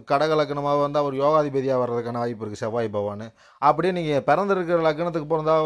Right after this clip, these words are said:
த-, தகுந்தாப்புல தான் அவங்க நல்லவங்களா கெட்டவங்களான்னு ஆவாங்க. ஆனா இயற்கையாவே சொல்றப்ப அது நேச்சுரலா ஒரு பொது பலன் சொல்றப்ப அந்த மாதிரி அமைப்புல தான் வரும். ஏன்னா செவ்வாய் பகவானுக்கு நம்ம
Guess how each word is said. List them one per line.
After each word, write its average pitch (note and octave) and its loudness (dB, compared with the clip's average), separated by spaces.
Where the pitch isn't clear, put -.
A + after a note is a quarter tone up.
த-, C#3 -4
தகுந்தாப்புல D#3 6
தான் F3 2
அவங்க D#3 -2
நல்லவங்களா D#3+ 2
கெட்டவங்களான்னு C#3+ -2
ஆவாங்க. C3 -4
ஆனா C#3+ -2
இயற்கையாவே F#3+ 2
சொல்றப்ப E3+ 0
அது G3+ 0
நேச்சுரலா F#3 0
ஒரு E3+ 0
பொது F#3 0
பலன் F3+ -2
சொல்றப்ப D#3+ -2
அந்த E3+ -4
மாதிரி E3+ -2
அமைப்புல D#3+ -2
தான் D#3+ 0
வரும். B2+ -2
ஏன்னா D3+ -4
செவ்வாய் E3 2
பகவானுக்கு D#3 0
நம்ம D3 -4